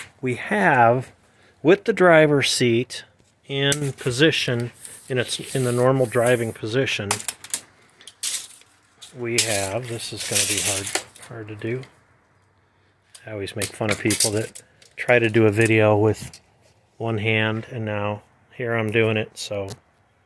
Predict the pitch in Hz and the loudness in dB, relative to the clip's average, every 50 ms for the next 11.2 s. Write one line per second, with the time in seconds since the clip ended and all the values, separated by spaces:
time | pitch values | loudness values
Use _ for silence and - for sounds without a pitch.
0 | _ _ _ _ _ _ - 214 208 - 185 - 175 180 180 - _ _ _ _ | _ _ _ _ _ _ -8 -6 -6 -6 -6 -4 -4 -4 -4 -6 _ _ _ _
1 | _ _ _ _ _ _ _ - - 247 - - _ _ _ _ _ _ _ _ | _ _ _ _ _ _ _ -10 -8 -8 -8 -10 _ _ _ _ _ _ _ _
2 | _ _ _ _ _ - - - 147 107 - - 131 131 135 120 - - 143 - | _ _ _ _ _ -14 -8 -6 -6 -4 0 2 4 4 4 4 2 0 0 -2
3 | - - 123 120 117 117 117 117 117 113 113 113 104 - _ _ _ _ _ _ | -2 -4 -2 0 0 2 2 2 2 2 0 0 -2 -6 _ _ _ _ _ _
4 | _ _ _ _ _ _ - 180 - - - 156 151 156 160 156 151 135 120 - | _ _ _ _ _ _ -4 -2 -2 -2 0 2 4 6 8 8 8 6 4 2
5 | - - 175 156 117 117 110 107 123 127 123 117 113 110 104 123 127 127 127 123 | 0 0 0 0 0 -2 -4 -2 0 0 2 2 0 2 4 6 8 8 6 6
6 | 127 120 - - 131 113 127 135 - - - 127 123 120 113 - _ - - _ | 2 0 -4 -4 -2 0 2 2 2 2 2 2 2 2 0 -4 _ -20 -20 _
7 | _ - 117 113 117 117 113 110 107 107 107 104 104 101 101 101 98 - - 139 | _ -6 -2 2 4 4 4 4 4 4 4 4 4 4 2 0 -2 -4 -6 0
8 | 123 117 123 127 123 - - 147 143 135 123 120 110 123 - _ _ _ _ - | 2 4 4 4 2 0 4 4 6 6 6 4 2 -2 -6 _ _ _ _ 2
9 | 143 139 123 120 - - - 131 120 113 110 110 113 107 - - 110 104 101 - | 2 4 4 2 -2 -2 0 2 2 4 4 2 2 0 -2 -4 -6 -6 -6 -6
10 | - - - - 127 110 107 - - - - 135 127 127 127 123 117 107 98 92 | -10 -4 -2 0 2 2 0 -2 -2 0 4 6 6 8 8 8 6 4 2 0
11 | 92 92 90 98 95 | -2 -6 -6 -8 -10